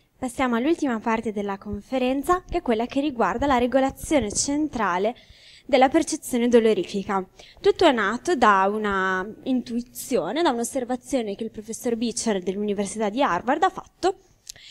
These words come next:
In particolare aveva notato come i soggetti che avevano preso parte alla Seconda Guerra Mondiale,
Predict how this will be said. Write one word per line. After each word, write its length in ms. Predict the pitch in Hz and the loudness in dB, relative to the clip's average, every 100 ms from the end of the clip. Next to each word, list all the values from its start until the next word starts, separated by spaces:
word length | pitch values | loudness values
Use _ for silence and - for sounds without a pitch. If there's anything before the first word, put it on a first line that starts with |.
| - - | -14 -6
In 120 | 285 | 0
particolare 640 | 320 320 320 453 208 262 | 0 2 2 4 4 6
aveva 120 | 294 | 4
notato 460 | 269 339 233 196 226 | 4 2 0 -2 -2
come 280 | - 233 220 | 2 2 2
i 40 | |
soggetti 800 | - 226 254 208 - 277 359 330 | -2 4 4 4 -2 2 2 2
che 220 | - 240 | -2 2
avevano 320 | 220 220 208 196 | 2 4 0 0
preso 220 | 226 202 | -6 0
parte 460 | 254 214 190 - | 2 2 0 -4
alla 200 | 190 202 | -2 -2
Seconda 340 | 208 226 277 294 | -4 -4 0 2
Guerra 220 | 220 220 | 2 2
Mondiale, 600 | 208 226 190 180 185 320 | 0 0 0 -2 -2 -4